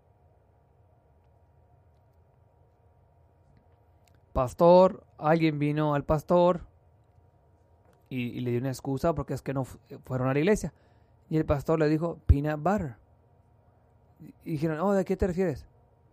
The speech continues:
"Peanut butter". "Oh, se me acabó el peanut butter". "Oh, por eso no estás aquí, se te acabó el peanut butter". "Oh, ¿por qué importaría eso?". Porque una excusa es tan buena como la otra.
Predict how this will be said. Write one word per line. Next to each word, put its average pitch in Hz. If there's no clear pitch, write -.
"Peanut 254
butter". 147
"Oh, 156
se 131
me 131
acabó 131
el 139
peanut 151
butter". 170
"Oh, 165
por 160
eso 151
no -
estás 160
aquí, 196
se 165
te 139
acabó 139
el 143
peanut 156
butter". 160
"Oh, 196
¿por 190
qué 214
importaría 208
eso?". 151
Porque 160
una 175
excusa 180
es 170
tan 180
buena 170
como 139
la 135
otra. 175